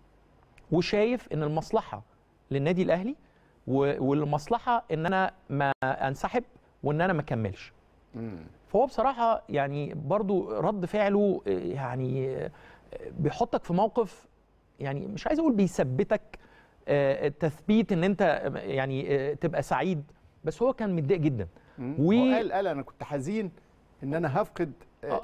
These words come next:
Speaker 2: يعني وجود حد زي كده في المجلس."
Speaker 1: هو عمره ما هيفقدني ولا النادي عمره ما هيفقدني نهائي.
Speaker 2: ده،
Speaker 1: آه،
Speaker 2: ده،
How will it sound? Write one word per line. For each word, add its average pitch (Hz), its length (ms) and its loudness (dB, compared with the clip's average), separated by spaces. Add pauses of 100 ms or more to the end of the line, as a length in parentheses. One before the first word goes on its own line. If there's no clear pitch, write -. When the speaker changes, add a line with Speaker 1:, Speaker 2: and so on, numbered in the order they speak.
Speaker 2:
يعني 131 240 0
وجود 143 360 2
حد 165 280 0
زي 139 180 -2
كده 170 200 -2
في 143 60 -6
المجلس." 131 380 -4
Speaker 1:
هو 214 140 4
عمره 294 300 2
ما 175 260 4
هيفقدني 196 540 2
ولا 196 220 2
النادي 165 320 2
عمره 160 220 2
ما 131 120 0
هيفقدني 120 440 -2
نهائي. 156 440 2 (260)
Speaker 2:
ده، 160 200 2 (120)
Speaker 1:
آه، 147 40 2
Speaker 2:
ده، - 20 4